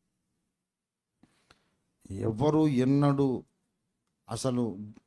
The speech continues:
మెడకాయ మీద తలకాయ ఉన్నోడు, బుర్రకాయలో గుజ్జునోడు ఎవడు ఎప్పుడు సూసైడ్ చేసుకోకూడదు, ఆలోచించకూడదు. ఆత్మహత్య అనేది దేనికి పరిష్కారం కాదు, బ్రతికి ఉండి సాధించాలి.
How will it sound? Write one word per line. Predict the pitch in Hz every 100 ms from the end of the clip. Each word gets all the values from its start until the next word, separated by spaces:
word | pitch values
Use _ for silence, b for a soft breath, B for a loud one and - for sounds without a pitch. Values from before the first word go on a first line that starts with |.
| _ _
మెడకాయ | 104 113 120 127 139 139
మీద | 135 131 127
తలకాయ | 131 123 123 131
ఉన్నోడు, | 123 120 123 123
బుర్రకాయలో | 127 110 113 123 123 127 123
గుజ్జునోడు | 110 113 110 117 127 127 107
ఎవడు | 98 120 127 170 170
ఎప్పుడు | 151 120 120 151 151 123 b b
సూసైడ్ | - - 156 170 165 135 -
చేసుకోకూడదు, | 156 156 - 165 113 131 220 233 170
ఆలోచించకూడదు. | 151 233 233 185 233 226 226 185 170 277 285 208 - b b b _ _ _ _ _ _ _
ఆత్మహత్య | 143 175 165 170 165 -
అనేది | 156 143 120
దేనికి | 139 139 131
పరిష్కారం | - 120 120 - 123 113 98
కాదు, | - 214 196 - b -
బ్రతికి | 113 101 170 - 240
ఉండి | 294 320 339
సాధించాలి. | 277 277 285 202 220 - - -